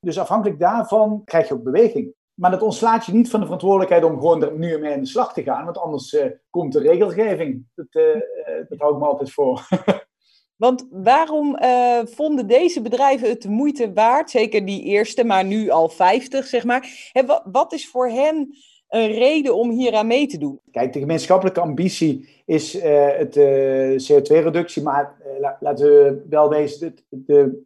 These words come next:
Speaker 1: eh, de motieven zijn verschillend per organisatie. Het kan veel over aantrekkelijk werkgeverschap zijn. Je ziet dat, eh, nieuwe medewerkers, eh, bij bedrijven echt andere vragen stellen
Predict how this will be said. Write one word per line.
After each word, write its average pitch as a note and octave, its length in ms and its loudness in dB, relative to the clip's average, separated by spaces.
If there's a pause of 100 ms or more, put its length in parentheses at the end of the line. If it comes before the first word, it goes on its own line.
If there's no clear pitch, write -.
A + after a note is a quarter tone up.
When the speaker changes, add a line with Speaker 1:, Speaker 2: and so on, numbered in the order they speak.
(100)
Speaker 1:
eh, B2+ 320 -10
de B2+ 120 -4
motieven C#3+ 480 -2
zijn C#3+ 220 -2
verschillend C3+ 500 -4
per D3+ 200 -2
organisatie. A#2+ 720 -10 (420)
Het C#3 140 -8
kan F#3 420 -2 (300)
veel F#3+ 360 4
over D3 180 -4
aantrekkelijk D3 440 -8
werkgeverschap F#3 720 -2
zijn. G3+ 380 -6
Je C3+ 100 -14
ziet D3 160 -8
dat, C#3+ 220 0
eh, C#3 200 2 (140)
nieuwe E3 360 -4
medewerkers, D3 800 -2
eh, D3+ 80 -8
bij C#3+ 140 -4
bedrijven C3+ 440 -6
echt - 280 -16
andere D3 320 -8
vragen - 340 -8
stellen B2+ 460 -8